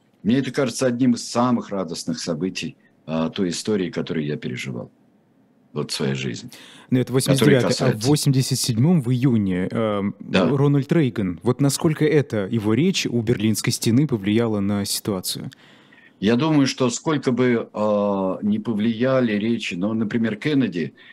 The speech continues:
Speaker 1: э, в своё время говорил: "Я берлинец", когда он встал и, в общем-то, очень мощно выступил тогда. А, и это за-, запомнили все. Я думаю, что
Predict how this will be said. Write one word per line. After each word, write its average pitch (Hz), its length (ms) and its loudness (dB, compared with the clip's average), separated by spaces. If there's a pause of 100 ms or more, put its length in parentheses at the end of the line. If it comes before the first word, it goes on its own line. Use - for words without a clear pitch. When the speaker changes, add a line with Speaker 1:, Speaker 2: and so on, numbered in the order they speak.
(160)
Speaker 1:
э, 80 320 -2
в 71 40 -4
своё 87 280 0
время 80 320 -2
говорил: 85 380 -2
"Я 107 180 2
берлинец", 95 640 -2
когда 131 240 -2
он - 140 0
встал 113 420 0
и, 76 240 -2
в 71 100 -4
общем-то, 76 400 -4
очень 73 260 -2
мощно 78 360 -2
выступил 71 480 -6
тогда. 67 420 -10 (880)
А, 80 720 0
и 73 80 -2
это 85 280 -2
за-, 82 240 -2
запомнили 82 600 -2
все. 67 360 -4 (920)
Я 95 280 2
думаю, 151 400 2
что 131 440 0